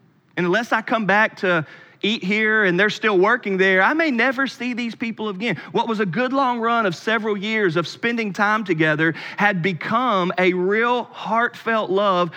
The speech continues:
for people that I work with. And you know exactly what I'm talking about. In so many different directions, you have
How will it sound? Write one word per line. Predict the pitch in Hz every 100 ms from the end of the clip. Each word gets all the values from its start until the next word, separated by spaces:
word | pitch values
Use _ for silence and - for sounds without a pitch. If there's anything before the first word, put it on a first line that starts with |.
| -
for | - 202
people | - 220 220 220 202
that | 202
I | 190
work | 180 202 196
with. | 170 165 165
And | 185 185
you | 240
know | 277 269 269
exactly | 190 202 226 226
what | 214 202
I'm | 185
talking | 196 190 185 143
about. | 107 95 82 - _ _ -
In | 202 202 185
so | - 240 277
many | 285
different | 254 262 226
directions, | 208 226 220 - 180 143
you | 165 254 294
have | 254 262 240 175